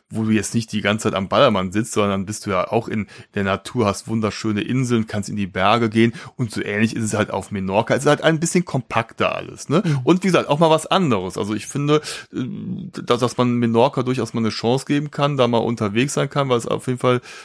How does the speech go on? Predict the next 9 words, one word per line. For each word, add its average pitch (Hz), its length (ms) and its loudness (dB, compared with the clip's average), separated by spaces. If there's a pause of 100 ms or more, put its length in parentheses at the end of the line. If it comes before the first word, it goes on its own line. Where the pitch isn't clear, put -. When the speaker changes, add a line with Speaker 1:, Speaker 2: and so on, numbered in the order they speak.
(120)
Speaker 1:
ja, 101 200 4
nochmal 110 240 2
eine 104 80 0
schöne 117 300 0
Alternative 101 600 0
ist. - 160 -14
Mal 180 120 6
was 170 180 2
Neues. - 500 -2